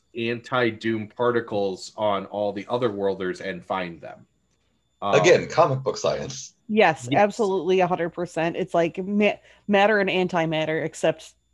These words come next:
Speaker 3: not.
Speaker 1: Right.
Speaker 2: Except
Speaker 1: Uh,
Speaker 2: Doom.
Speaker 3: Yeah. <laughs>
Speaker 2: Because as all things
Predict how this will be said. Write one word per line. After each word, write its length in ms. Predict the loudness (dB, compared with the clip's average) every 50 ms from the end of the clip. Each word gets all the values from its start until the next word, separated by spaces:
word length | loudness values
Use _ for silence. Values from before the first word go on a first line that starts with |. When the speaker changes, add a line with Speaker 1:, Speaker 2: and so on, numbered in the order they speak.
| _ _ _
Speaker 3:
not. 360 | -4 -2 0 0 -2 -4 -6 _ _ _ _ _ _ _ _ _
Speaker 1:
Right. 240 | 2 2 2 2 2 -6 _ -4
Speaker 2:
Except 400 | -4 2 2 2 2 2 4 6
Speaker 1:
Uh, 200 | 6 6 6 4
Speaker 2:
Doom. 120 | 2 -4 -12 -16 -20 _ _ _ _ _
Speaker 3:
Yeah. 300 | 2 4 4 4 4 0 0
<laughs> 380 | -2 -2 -2 -2 -2 -4 -4
Speaker 2:
Because 240 | 2 4 4 6 6
as 180 | 6 6 6 6
all 260 | 6 6 6 6 6
things 220 | 4 2 4 4